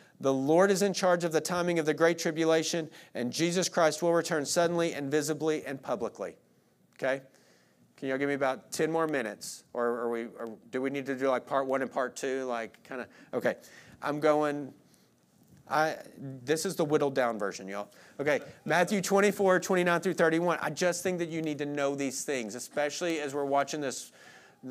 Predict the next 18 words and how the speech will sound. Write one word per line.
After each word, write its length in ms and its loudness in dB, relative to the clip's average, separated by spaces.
around 380 2
the 80 2
world 260 4
and 120 0
wondering 340 -2
what 320 2
is 180 -8
going 420 -2
on 280 -4
here. 320 -4
We 280 0
need 160 0
to 80 0
be 200 0
able 200 0
to 100 -2
give 260 -4
people 540 -4